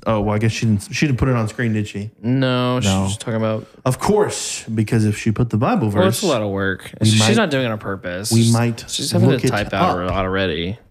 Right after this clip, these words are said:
Speaker 2: She's, she's typing out, uh, it's interesting, she types up her entire, like, she's just
Speaker 1: It's
Speaker 2: closed
Speaker 1: not that
Speaker 2: captioning
Speaker 1: hard to
Speaker 2: for
Speaker 1: post
Speaker 2: all
Speaker 1: the
Speaker 2: of her
Speaker 1: Bible verse.
Speaker 2: She usually does.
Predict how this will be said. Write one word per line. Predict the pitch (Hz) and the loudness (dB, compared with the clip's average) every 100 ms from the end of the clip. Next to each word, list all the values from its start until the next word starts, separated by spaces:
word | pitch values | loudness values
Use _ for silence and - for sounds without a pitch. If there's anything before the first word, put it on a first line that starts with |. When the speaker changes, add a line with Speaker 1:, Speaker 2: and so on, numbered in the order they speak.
| _ | _
Speaker 2:
She's, | 165 170 - - - | -2 -2 -6 -12 -8
she's | - 202 | -4 -2
typing | 202 208 233 156 | 2 2 2 2
out, | 156 160 - | 0 0 -2
uh, | |
it's | 143 127 120 - - | -2 0 -2 -6 -4
interesting, | 143 135 127 | -4 -2 -4
she | 123 | -4
types | - 156 160 | -2 -2 0
up | 156 120 - | -2 -2 -4
her | 113 | -4
entire, | 107 101 - 110 117 110 107 123 _ - - _ _ _ - | -4 -4 -4 -2 -2 -2 -6 -10 _ -20 -20 _ _ _ -6
like, | 98 - | -4 -4
she's | - 135 | -2 0
just | 139 | 0
Speaker 1:
It's | 135 | 0
Speaker 2:
closed | 139 156 | 2 2
Speaker 1:
not | - | 4
that | 131 254 262 | 4 4 4
Speaker 2:
captioning | |
Speaker 1:
hard | 302 381 370 | 4 2 2
to | |
Speaker 2:
for | 339 | 2
Speaker 1:
post | 330 339 | 4 2
Speaker 2:
all | - | 2
Speaker 1:
the | |
Speaker 2:
of | - | 2
her | 381 392 359 | 2 2 2
Speaker 1:
Bible | |
verse. | 311 320 320 311 - - - - - - - | 2 2 4 2 -2 -8 -10 -14 -20 -20 -6
Speaker 2:
She | - | 0
usually | 277 247 113 | 2 2 -2
does. | 87 73 101 - | -2 -2 -4 -8